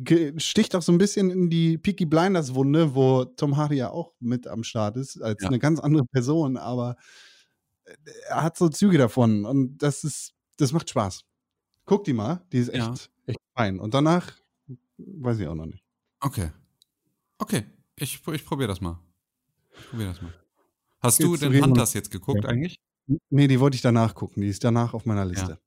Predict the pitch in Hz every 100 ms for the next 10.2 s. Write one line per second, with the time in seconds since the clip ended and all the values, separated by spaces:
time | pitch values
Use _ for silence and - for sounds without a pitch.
0 | _ _ _ _ _ _ - - 92 90
1 | - 110 110 113 127 135 - 120 113 139
2 | 123 113 - 156 156 143 123 120 120 120
3 | - 117 117 113 110 107 87 - - 117
4 | 107 120 127 120 - - - 101 107 110
5 | 107 107 104 - _ _ - - - 98
6 | 113 113 143 143 147 - 127 - 135 139
7 | 139 139 135 _ _ _ _ _ _ -
8 | 110 123 117 - 107 110 - - _ -
9 | - 196 - 135 120 123 - 131 147 180
10 | 180 -